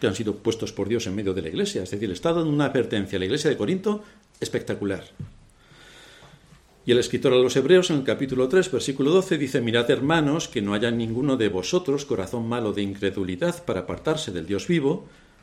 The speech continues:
antes exhortaos los unos a los otros cada día, entre tanto que se dice hoy, para que ninguno de vosotros se endurezca por el engaño del pecado".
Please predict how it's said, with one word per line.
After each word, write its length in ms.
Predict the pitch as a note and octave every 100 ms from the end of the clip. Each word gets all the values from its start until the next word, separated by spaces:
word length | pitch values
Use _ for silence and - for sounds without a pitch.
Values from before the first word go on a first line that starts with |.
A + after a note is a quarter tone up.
| -
antes 480 | C3+ B2+ B2+ A#2 - -
exhortaos 880 | D3 - C3+ A2+ - A3 A3 F#3+
los 180 | A2+ G#2+
unos 220 | D#3 C#3+
a 40 | B2+
los 220 | A2 -
otros 340 | F3+ C#3+ D3
cada 300 | - C#3 B2
día, 380 | D3 F#3 C#3+ - - - - - -
entre 360 | A#2+ A2 G#2
tanto 360 | G2+ A#2+ C3 C3
que 80 | A#2+
se 140 | A2
dice 480 | B2 B2+ A2 G2+ - -
hoy, 680 | G#3 A#3+ G#3+ E3 F#3 B3+ - - -
para 240 | G#2+ G2
que 120 | G#2+
ninguno 400 | G2 G2+ A#2+ D3+
de 80 | A#2+
vosotros 500 | F#2+ F#2+ C3+ C3 A#2
se 80 | G#2+
endurezca 760 | G2 F#2 B2+ G3+ - B2+ D#3 - - _
por 140 | - G2
el 100 | F2+
engaño 440 | F2+ B2 G#2 F#2+ - - _ G#2+
del 100 | G2
pecado". 420 | F#2 - D#2+